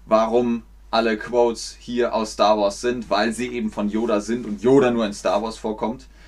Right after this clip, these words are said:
Und wie immer ist natürlich ganz oben der Link Ben ten für die Chatterbug Private Lessons. Sprecht mit unseren Tutorinnen und Tutoren über die Fälle,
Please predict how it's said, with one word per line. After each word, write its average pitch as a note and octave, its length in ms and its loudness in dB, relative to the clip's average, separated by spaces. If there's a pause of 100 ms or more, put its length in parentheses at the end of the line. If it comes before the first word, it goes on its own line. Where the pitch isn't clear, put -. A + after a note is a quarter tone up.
(180)
Und D3+ 140 4
wie F#3 100 2
immer G#3 140 6
ist G3 60 0
natürlich D#3 280 -2
ganz D3+ 260 0
oben D#3+ 520 2 (200)
der A#2 160 6
Link E3 400 2
Ben B2 240 0
ten B2 400 2 (180)
für B2 140 -4
die A#2+ 80 -2
Chatterbug B2 400 0
Private A2 320 0
Lessons. G#2 500 -2
Sprecht - 380 -4
mit A#2 100 -6
unseren A2 280 -2
Tutorinnen A#2+ 540 0
und G#2+ 160 -8 (220)
Tutoren A2+ 640 -2 (320)
über G3 240 4
die D#3+ 140 2
Fälle, C#3 500 0